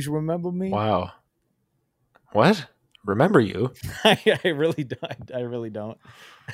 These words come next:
Speaker 1: <laughs> Yeah, well, uh, maybe you remember me 'cause, uh, my aunt is always talking about me on your show. She, uh, mows your lawn.
Speaker 2: Your aunt. Wait.
Speaker 1: Sorry, lawn.
Speaker 2: Wait, what?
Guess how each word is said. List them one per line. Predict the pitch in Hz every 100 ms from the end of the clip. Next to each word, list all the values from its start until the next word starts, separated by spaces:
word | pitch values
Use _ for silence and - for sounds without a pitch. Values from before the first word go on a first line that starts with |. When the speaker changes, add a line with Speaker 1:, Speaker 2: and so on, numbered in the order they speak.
| -
Speaker 1:
<laughs> | 196 - _ - - _ _
Yeah, | - 170 185
well, | 165 165 160 156
uh, | 151 156
maybe | 202 190
you | 185
remember | 156 156 156
me | 147 143
'cause, | 127 143 131 113
uh, | 120 113 107 101 95
my | 101 101 101 113 - _ _ -
aunt | 123 127 127 131
is | 120
always | 120 117 -
talking | 143 127 113 123
about | 117 120
me | 123 127
on | 113 107
your | 98
show. | - - 123 120 117 120 123
She, | 117 - 110 101
uh, | 95 87 76 80 - _ _ _ _ 98
mows | 107 113
your | 92 92
lawn. | 98 104 107 107 113 110 - _ - -
Speaker 2:
Your | 104 - -
aunt. | - 92 90 90 - - _ _ _ _ _ _ _ _ -
Wait. | 107 90 90
Speaker 1:
Sorry, | 55 - -
lawn. | _ _ _ - - _ _ _ _ _ _ _ _ -
Speaker 2:
Wait, | 113 -
what? | - 165 202